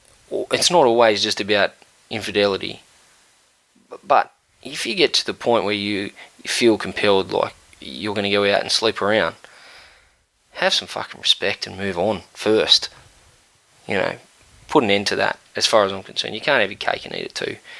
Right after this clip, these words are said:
If you wanna be out there banging other women, all fucking credit to you, but show a bit of respect for people that you fucking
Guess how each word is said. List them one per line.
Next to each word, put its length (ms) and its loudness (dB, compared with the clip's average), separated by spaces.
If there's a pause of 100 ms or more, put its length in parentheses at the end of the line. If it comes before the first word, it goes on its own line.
(220)
If 120 -2
you 60 2
wanna 120 2
be 140 0
out 80 2
there 120 -2
banging 320 -2
other 160 -4
women, 320 -8 (320)
all 180 4
fucking 320 0
credit 280 -2
to 120 -2
you, 160 -2 (420)
but 240 2 (380)
show 240 4
a 60 4
bit 140 -6
of 60 -10
respect 380 0
for 100 -10
people 320 -6
that 160 -6
you 60 -10
fucking 440 -8